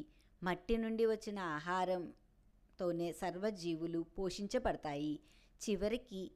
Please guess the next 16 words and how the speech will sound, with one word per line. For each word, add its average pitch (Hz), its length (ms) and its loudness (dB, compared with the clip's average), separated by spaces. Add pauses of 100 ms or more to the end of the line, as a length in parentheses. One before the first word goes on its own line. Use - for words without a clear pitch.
మట్టిలోనే 185 600 2
లయమవుతాయి. 170 880 2 (460)
ఇదే 185 260 6
సృష్టి 202 400 -2
రహస్యం. 151 520 -2 (640)
ఈ 233 140 2
పరమార్థంతోనే 175 1120 0 (280)
వినాయక 202 480 0
చవితి 185 400 0
నాడు 170 360 0 (200)
మట్టితో 202 480 0
తయారు 202 520 2
చేసిన 185 340 -6
వినాయకుణ్ణి 160 960 -2 (800)
పూజించి 165 720 0 (520)
తిరిగి 170 460 0